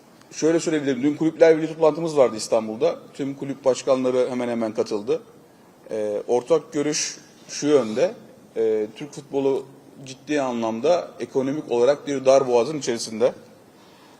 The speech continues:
E, bu dar boğaz biz de dahil olmak üzere tüm kulüplerimiz için çok ciddi anlamda sıkıntılar getiriyor. E, özellikle,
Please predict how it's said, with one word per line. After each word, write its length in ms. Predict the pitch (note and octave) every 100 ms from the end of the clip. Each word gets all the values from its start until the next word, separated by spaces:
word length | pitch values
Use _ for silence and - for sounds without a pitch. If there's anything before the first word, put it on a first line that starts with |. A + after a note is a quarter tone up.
| -
E, 340 | A2 A2 G#2 G#2+
bu 120 | B2+
dar 240 | C3+ D3
boğaz 420 | D3 D3+ D3+ - - - - - - _ - -
biz 280 | C3+ C#3 C#3+
de 100 | C#3+
dahil 260 | C3+ C3+ C3+
olmak 280 | C3 C3+
üzere 360 | C#3 A#2+ C3 - - - -
tüm 220 | D#3 D3
kulüplerimiz 600 | C3+ C3+ C3+ C3+ C#3 C#3
için 260 | B2 D3 - - _ _ _ -
çok 240 | D3+ C#3+
ciddi 380 | C#3 C3 - D3+
anlamda 640 | - B2+ B2+ B2+ C3+ D3+ - -
sıkıntılar 540 | - - D3+ D3 C#3
getiriyor. 360 | B2+ G#2+ G#2 F#2 - - - - - - - - - - - -
E, 40 | G#2 G2+ G2+ -
özellikle, 800 | A#2 B2+ C#3 D3+ - D3+ C#3+